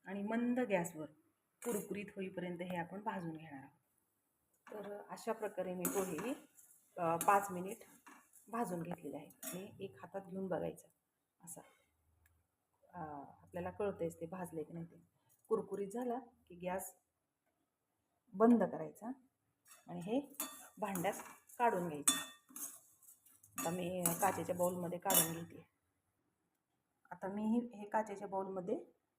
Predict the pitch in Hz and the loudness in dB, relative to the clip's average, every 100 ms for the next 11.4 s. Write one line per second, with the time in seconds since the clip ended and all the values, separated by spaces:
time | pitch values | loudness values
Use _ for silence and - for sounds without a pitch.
0 | _ 214 196 185 185 180 170 165 - 175 | _ 6 6 4 -2 -4 -6 -6 -8 -6
1 | 170 175 180 196 202 - 196 202 196 196 | -4 -4 -2 0 -2 -4 -8 -6 -4 -4
2 | 190 262 - _ _ - _ - 180 190 | -4 -8 -10 _ _ -20 _ 0 2 2
3 | 185 185 185 - 180 180 180 247 - - | 2 0 0 -4 -6 -4 -2 8 10 8
4 | - - 185 185 180 170 165 285 - _ | -4 -10 -10 -6 -4 -4 -4 -8 -12 _
5 | - - - 202 226 175 190 285 - _ | -20 -12 -6 -2 0 0 -2 -4 -12 _
6 | _ 202 202 170 165 - - - _ _ | _ -4 -2 -2 -4 -10 -20 -20 _ _
7 | _ _ _ _ _ _ _ _ _ _ | _ _ _ _ _ _ _ _ _ _
8 | _ _ _ _ _ _ - - - _ | _ _ _ _ _ _ -20 -20 -20 _
9 | _ _ _ _ _ _ _ _ _ _ | _ _ _ _ _ _ _ _ _ _
10 | _ _ 190 185 180 175 180 - 170 165 | _ _ -2 0 2 0 -4 -6 -4 -4
11 | 165 160 151 | -6 -10 -14